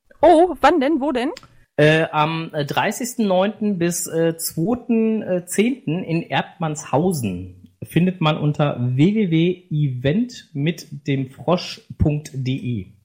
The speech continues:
Speaker 2: Da gibt's dann auch eine Frosch-Olympiade und sowas. Frosch-Olympics.
Speaker 1: Ja, wunderbar. Ich such das dann gleich noch mal raus. Wen das interessiert, der wird das in den Shownotes finden.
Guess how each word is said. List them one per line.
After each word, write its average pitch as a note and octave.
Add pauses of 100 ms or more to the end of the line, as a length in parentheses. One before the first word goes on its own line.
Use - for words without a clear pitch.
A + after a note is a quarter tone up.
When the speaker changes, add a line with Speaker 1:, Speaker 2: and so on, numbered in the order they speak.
Speaker 2:
Da B2
gibt's D3+
dann C#3
auch -
eine C#3+
Frosch-Olympiade C3+
und G#2
sowas. - (240)
Frosch-Olympics. - (960)
Speaker 1:
Ja, G#3
wunderbar. G#3+
Ich F#3+
such C4+
das C#4
dann A#3
gleich G#3+
noch B3
mal A3+
raus. A3+
Wen B3+
das C#4
interessiert, C4
der A#3+
wird A#3+
das B3+
in A3
den G#3+
Shownotes A#3
finden. D4+